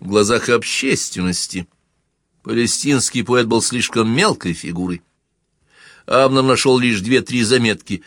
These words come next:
в римских газетах, да и то не на первой странице, а ближе к концу, в хронике городских происшествий. Но Авнер не сомневался, что тот, кто в этом заинтересован,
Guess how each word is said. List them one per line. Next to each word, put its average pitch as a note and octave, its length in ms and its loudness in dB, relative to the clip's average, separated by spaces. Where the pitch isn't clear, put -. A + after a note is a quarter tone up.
в A2 60 -6
римских G2+ 540 -2
газетах, G2 600 0
да G#2 100 -6
и G2+ 60 -2
то G2+ 240 0
не G#2+ 140 -2
на G#2+ 80 0
первой G2+ 280 2
странице, G2+ 580 -4
а F2+ 100 -2
ближе G#2+ 340 2
к - 80 -8
концу, G2 500 -2
в - 60 -20
хронике G#2 520 2
городских F#2+ 480 -2
происшествий. - 640 -8
Но B2 300 4
Авнер A#2+ 400 4
не A#2+ 120 2
сомневался, A2+ 840 2
что F2+ 220 -4
тот, G2+ 200 0
кто - 200 0
в F#2+ 40 4
этом F#2+ 260 0
заинтересован, F2+ 960 0